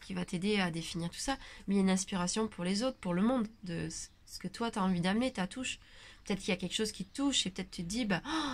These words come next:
s'il y avait ça qui bougeait, ça changerait le monde. Quand ça, quand t'arrives là, en général, c'est que t'es sur tes bons trucs. Quand t'es là, oh, ah ouais, si ça,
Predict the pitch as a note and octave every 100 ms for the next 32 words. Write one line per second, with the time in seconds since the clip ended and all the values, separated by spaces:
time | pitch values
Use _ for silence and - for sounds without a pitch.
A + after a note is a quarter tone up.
0 | A#3 - G3+ G#3 F#3 G3 C4 A3+ G3+ G#3
1 | C#4 G#3 G3+ F#3+ G3 A#3 B3+ F#3 - -
2 | - - - - - - G#3+ G3+ F#3 -
3 | G3 G3 G3 B3+ A3 G3 C4 - - -
4 | - - - - F3 F3 F3+ F#3 G#3 G#3+
5 | F#3+ - F3 E3+ E3+ D#3+ F3 - D3+ -
6 | - E3 E3 F3+ D4 F4 E4 B3+ G#3 -
7 | - E3 D#3+ F#3 F3 - E3+ - - F#3+